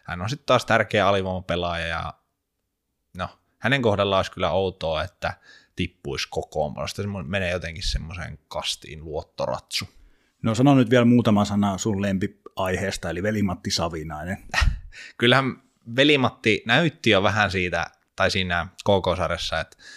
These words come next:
Speaker 1: Dastun kanssa rakensi niitä ottelupareja, mut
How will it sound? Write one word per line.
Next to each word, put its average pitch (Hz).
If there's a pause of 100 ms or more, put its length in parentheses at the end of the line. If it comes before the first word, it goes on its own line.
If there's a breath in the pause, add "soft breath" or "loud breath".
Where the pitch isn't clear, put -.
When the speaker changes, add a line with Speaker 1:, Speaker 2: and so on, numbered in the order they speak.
(280 loud breath)
Speaker 1:
Dastun 92
kanssa 82
rakensi 82
niitä 80
ottelupareja, 82
mut 90